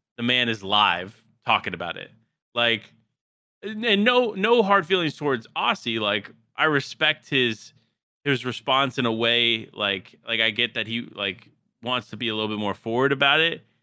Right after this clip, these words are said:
But at the same time, it's like, you don't have to say all that. Like, they, they even asked, like, "Hey, can you, like, just, like, do with this information what you will,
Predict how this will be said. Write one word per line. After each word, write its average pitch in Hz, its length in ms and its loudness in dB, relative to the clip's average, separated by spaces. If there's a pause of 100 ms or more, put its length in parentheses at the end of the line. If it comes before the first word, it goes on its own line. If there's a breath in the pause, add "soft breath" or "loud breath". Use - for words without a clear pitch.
(320)
But 185 100 -8
at 202 100 -6
the 151 80 -6
same 208 360 -2
time, 180 360 -4
it's 127 180 -6
like, 117 360 0 (480)
you 202 200 -2
don't - 180 -10
have 165 460 -4
to 120 120 -4
say 165 420 -2
all 82 180 -4
that. 65 420 -8
Like, 110 420 -2 (1300)
they, 143 280 -2
they 139 120 0
even 220 220 -4
asked, 156 480 -8
like, 104 380 -4 (200)
"Hey, 120 280 -2
can 107 140 -8
you, 110 120 -4
like, 98 300 -4 (840)
just, 107 300 -10 (360)
like, 110 280 0 (340)
do 156 160 2
with 160 220 2
this 139 240 -2
information 135 540 -4
what 123 180 -4
you 113 60 -6
will, 117 500 2